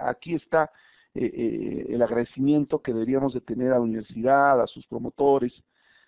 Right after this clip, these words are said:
de la facilidad, sobre todo, que nos están ofreciendo para estas cosas, ¿no? Eh, lo primerito que se me ocurre, fuera de otros buscadores tradicionales como el Google, ¿ya? Tú acá puedes ingresar a tu universidad,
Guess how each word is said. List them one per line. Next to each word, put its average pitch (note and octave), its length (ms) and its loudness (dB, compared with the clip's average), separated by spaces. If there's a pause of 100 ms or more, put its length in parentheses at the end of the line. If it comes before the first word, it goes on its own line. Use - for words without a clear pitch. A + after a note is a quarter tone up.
de C3 120 -4
la B2 120 -2
facilidad, A2+ 680 0
sobre G#2+ 260 -6
todo, C3 240 -2
que - 120 -8
nos A2 160 -8
están A#2+ 260 -4
ofreciendo A2+ 600 -8
para G2 220 -6
estas - 300 -14
cosas, - 280 -20 (100)
¿no? B3 200 -10 (1300)
Eh, C#3 440 4
lo C#3 120 2
primerito F3 640 2
que E3 100 -6
se D#3 120 -4
me D3 100 0
ocurre, F3 460 -4 (440)
fuera E3+ 340 4
de B2+ 100 0
otros C#3+ 220 -6
buscadores B2+ 560 -4
tradicionales B2+ 560 -4
como A#2+ 220 -6
el A#2 60 -6
Google, C#3 340 -2 (420)
¿ya? - 240 -10 (100)
Tú D#3 140 -4
acá B2+ 240 0
puedes C3+ 420 -2
ingresar A#2+ 380 -2
a B2 80 2
tu G3+ 200 -8
universidad, C#3 760 -2